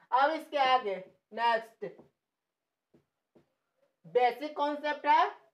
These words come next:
पूरा clear करेंगे, इसके बाद में चलेंगे problem पे।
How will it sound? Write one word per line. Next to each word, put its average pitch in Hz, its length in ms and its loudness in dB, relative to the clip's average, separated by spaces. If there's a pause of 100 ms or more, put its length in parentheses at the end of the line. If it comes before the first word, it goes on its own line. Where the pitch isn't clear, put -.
(360)
पूरा 269 300 2
clear 285 460 -2
करेंगे, 294 300 0
इसके 294 280 -8
बाद 262 280 0
में 277 140 -4
चलेंगे 269 420 -2 (1900)
problem 240 500 2
पे। 180 200 -6